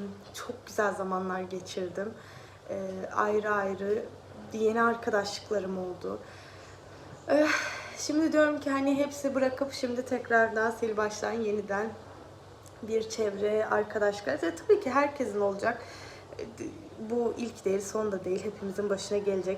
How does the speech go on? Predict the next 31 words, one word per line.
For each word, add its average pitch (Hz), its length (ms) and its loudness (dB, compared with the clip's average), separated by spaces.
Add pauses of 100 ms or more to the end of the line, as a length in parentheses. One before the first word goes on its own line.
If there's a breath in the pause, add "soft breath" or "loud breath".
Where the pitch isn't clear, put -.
(140)
Biz 190 80 -10 (260)
ömür 208 320 -2
boyu 214 280 2
bu 220 60 0
meslekte 208 480 -2
olduğumuz 208 460 0
sürece 185 280 -4
inşallah 185 480 -6 (120)
da 320 120 2 (540 loud breath)
hep 269 240 0
bu 277 60 -4
şekilde 220 360 0
yeni 233 300 2
sofralar, 208 540 0
yeni 214 240 4
arkadaşlıklar, 208 720 0
yeni 208 260 0
dostluklar 202 420 0
elde 214 300 2
ediyor 202 200 4
olacağız. 208 360 0 (440 loud breath)
E, 254 80 -2
tabii 302 220 2
ki 302 140 0
bu 302 60 -2
süreçte 262 460 -2
de 302 300 4 (580)
benim 254 260 4
için 277 280 -2
bir 262 120 -4
ilkti. 277 580 -2